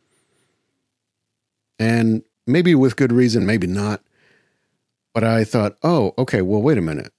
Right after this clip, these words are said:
Guy Ritchie and Matthew Vaughn kinda came up at the same time."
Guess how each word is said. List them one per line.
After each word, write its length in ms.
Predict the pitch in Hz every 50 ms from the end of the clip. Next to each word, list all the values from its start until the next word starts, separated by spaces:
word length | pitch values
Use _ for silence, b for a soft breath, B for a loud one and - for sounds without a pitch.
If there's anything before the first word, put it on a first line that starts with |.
| _ _ -
Guy 160 | - 127 175
Ritchie 520 | 180 147 127 120 117 - - 110 110 - -
and 200 | 92 90 92 98
Matthew 340 | 113 120 113 - - 107 98
Vaughn 460 | 87 98 101 101 95 90 90 85 82
kinda 240 | - - 151 139 107
came 260 | - - 117 104 101
up 220 | 101 98 95 - _ _ _ _ _ _ -
at 140 | 101 85 -
the 80 | - 87
same 380 | - - 101 95 92 87 80
time." 500 | - - 101 101 87 69 62 64 62 -